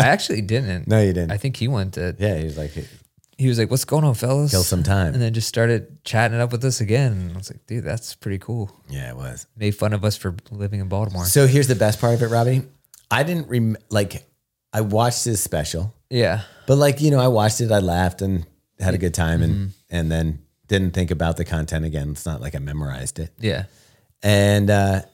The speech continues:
Speaker 2: I, you know, I wanted to impress my son who's, you know, fifteen.
Speaker 1: Uh-huh.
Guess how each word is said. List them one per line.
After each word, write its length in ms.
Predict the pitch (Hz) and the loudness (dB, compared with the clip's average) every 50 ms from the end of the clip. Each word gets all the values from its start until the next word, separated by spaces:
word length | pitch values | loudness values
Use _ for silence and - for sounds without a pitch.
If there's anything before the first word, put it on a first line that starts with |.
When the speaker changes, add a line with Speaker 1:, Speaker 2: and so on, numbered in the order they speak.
| _ _ _ _ | _ _ _ _
Speaker 2:
I, 160 | - 101 101 - - | -4 -4 -4 -4 0
you 140 | - 120 110 | 2 4 6
know, 60 | 107 104 | 6 6
I 20 | |
wanted 200 | 104 101 104 104 | 4 4 4 2
to 40 | 104 | 2
impress 320 | 101 92 - 98 95 - - | 2 2 2 2 2 2 0
my 300 | 98 95 98 98 101 - - | 0 2 2 2 0 -2 -6
son 260 | - - 90 82 80 | -6 -4 -2 -2 0
who's, 360 | 82 85 82 82 80 85 - _ _ | 0 0 0 -2 -4 -6 -10 _ _
you 120 | - 95 | -6 -6
know, 80 | 85 85 | -6 -6
fifteen. 580 | 87 - 85 82 - - - 85 82 85 101 | -6 -4 -4 -4 -4 -2 -2 -2 0 -2 -2
Speaker 1:
Uh-huh. 320 | - 107 101 98 92 90 | -2 -2 0 0 0 -2